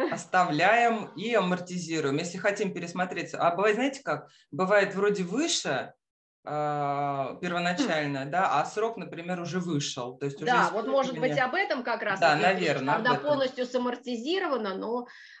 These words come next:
Speaker 2: э, сро-, э, стоимость
Speaker 1: Срок
Speaker 2: выше.
Speaker 1: полезного
Speaker 2: Да.
Speaker 1: использования, да, закончился. Здесь идем в сторону пересмотра срока полезного использования. Да, то есть
Speaker 2: Мгм.
Speaker 1: если у меня выше лимиты, но здесь мы понимаем, что опять палка о двух концах,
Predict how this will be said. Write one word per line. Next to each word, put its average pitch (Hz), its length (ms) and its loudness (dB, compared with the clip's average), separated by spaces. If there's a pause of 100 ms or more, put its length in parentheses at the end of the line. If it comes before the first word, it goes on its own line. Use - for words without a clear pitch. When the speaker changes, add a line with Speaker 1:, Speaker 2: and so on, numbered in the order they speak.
Speaker 2:
э, 196 220 0
сро-, 202 760 2
э, - 20 -2
стоимость 233 580 -2
Speaker 1:
Срок 226 40 4
Speaker 2:
выше. 240 140 4
Speaker 1:
полезного 185 500 2 (280)
Speaker 2:
Да. 175 120 -8
Speaker 1:
использования, 156 180 -8
да, 135 160 0
закончился. 139 840 -8 (240)
Здесь 151 460 -6
идем 185 220 -4
в - 40 -10
сторону 196 400 -4
пересмотра 160 480 -4
срока 165 320 -10
полезного 147 440 -6
использования. 131 760 -10 (360)
Да, 156 160 -8
то 156 100 -10
есть 147 160 -10
Speaker 2:
Мгм. - 0 -
Speaker 1:
если 151 300 -6
у 147 40 -4
меня 151 240 -4
выше 147 300 -8
лимиты, 143 840 -4
но 190 220 -4
здесь 180 240 -6
мы 156 120 -6
понимаем, 160 400 -4
что 151 220 -6
опять 147 320 -6
палка 135 280 -6
о - 20 -6
двух 135 240 -12
концах, 143 520 -4